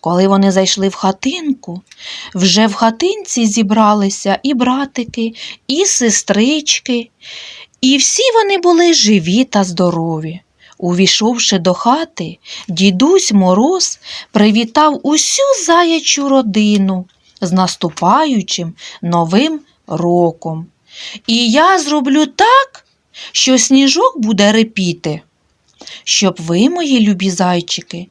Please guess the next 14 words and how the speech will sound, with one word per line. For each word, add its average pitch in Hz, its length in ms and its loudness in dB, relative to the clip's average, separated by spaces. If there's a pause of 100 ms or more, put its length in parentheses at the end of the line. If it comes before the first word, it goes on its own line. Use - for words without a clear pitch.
(120)
чули, 190 720 0 (340)
якщо 196 600 0
до 196 200 2
вас 226 320 0
хтось 165 280 -6
буде 175 300 -2
підкрадатися». 262 1160 -4 (720)
Як 262 380 2
сказав 302 500 2 (120)
дідусь 202 400 0
Мороз, 180 560 -2 (520)
так 605 400 0 (120)
і 302 100 -4
сталося. 165 1120 -4